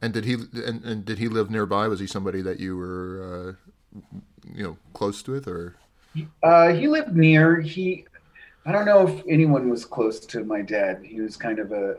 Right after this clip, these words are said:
Speaker 2: a, a strange man. He was, he was really captivating when he was trying to convince you of something or explaining something. He
Speaker 1: Yeah.
Speaker 2: was,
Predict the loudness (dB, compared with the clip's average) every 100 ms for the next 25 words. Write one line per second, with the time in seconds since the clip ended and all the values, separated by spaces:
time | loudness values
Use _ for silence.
0 | -6 -8 -8 -12 -16 -20 _ _ -20 -14
1 | -8 -6 -6 -8 -12 -14 -16 _ _ _
2 | _ _ _ _ -8 -6 -4 -6 -2 4
3 | 4 2 -6 -6 -6 0 4 6 6 6
4 | 6 2 0 2 2 2 0 -2 -4 0
5 | 0 -2 -6 -4 -2 -2 -4 -8 -8 -6
6 | -6 -6 -6 -6 -8 -8 -8 -8 -6 -6
7 | -8 -2 -2 -2 -4 -8 -10 -10 -8 -8
8 | -8 -4 -4 -6